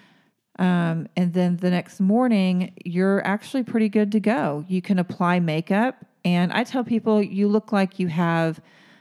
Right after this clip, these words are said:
maybe anywhere from two to five, like, little red, little, like, cat scratches. And, I mean, it's very easy to cover up. So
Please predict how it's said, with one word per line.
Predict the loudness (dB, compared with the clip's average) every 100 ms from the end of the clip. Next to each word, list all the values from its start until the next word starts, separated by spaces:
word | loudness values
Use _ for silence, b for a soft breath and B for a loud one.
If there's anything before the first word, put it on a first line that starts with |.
| b 0
maybe | 2 2 2 0 -2 -2
anywhere | 0 2 0
from | 0 -4 -6
two | -2 2 4 2
to | 0 -4
five, | -2 0 2 0 0 -2
like, | -4 -2
little | 0 0 -2
red, | -2 0 2 2 0 -4 b b b b b b _ -6
little, | 0 2 2
like, | -2 -4
cat | -6 -6 -6
scratches. | -10 -8 -8 -10 -12 -16 _ _ _
And, | -4 -4 -6 -8 -4
I |
mean, | -2 -2
it's | -6 -10
very | -2 2 2 2
easy | 0 0 0 -2 -2 -6
to | -8 -8
cover | -4 -4 -2
up. | -4 -4
So | -6 -4 -6